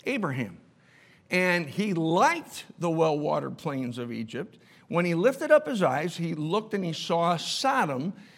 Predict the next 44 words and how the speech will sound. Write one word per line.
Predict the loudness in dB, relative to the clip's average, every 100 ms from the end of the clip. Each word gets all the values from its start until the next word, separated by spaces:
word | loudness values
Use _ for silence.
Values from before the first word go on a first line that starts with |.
| -12
and | -2 0
he |
saw | 0 0 2 4 4
that, | 2 0 -6 -2
that, | 2 2 2
that, | 2 2 2
that | 2 2 2
area | 0 0 0
was | 0 -2 -2
similar | -4 -2 -2 2 2 2 0
to | -2 -2
what | 2 0 0
he | -4 -4
had | -2 -2
seen | -4 -4 -2 0 0 -2 -4 -10 -4
and | 0 4
liked | 4 6 6 6 4 -4 -14 -16 -20 -20 -2
down | 2 4
in | 4 0
Egypt. | 0 -2 -2 0
And | 0 0
E-, | -4 -8 -8 -12 -2
Egypt | 0 0 -2 -2 -4
in | -4 -4
Scripture | -8 -10 -6 -4 -2
all | 0
the | 0
way | -2
through | -4 -2 0 -2 -8 -20 -20 -2
is | 0 2
a | 0
type | -2 2 4 4 0
or | 0 0
a |
picture | -2 -6 -6 -4 -4
of | -2 -4
the |
world. | 0 4 4 2 -2 -14 -20 -12
And | -4 2
so | 4
what | 4 4 4
did | 2
he | -2 -4
choose? | -4 0 2 0 -2 -8 -18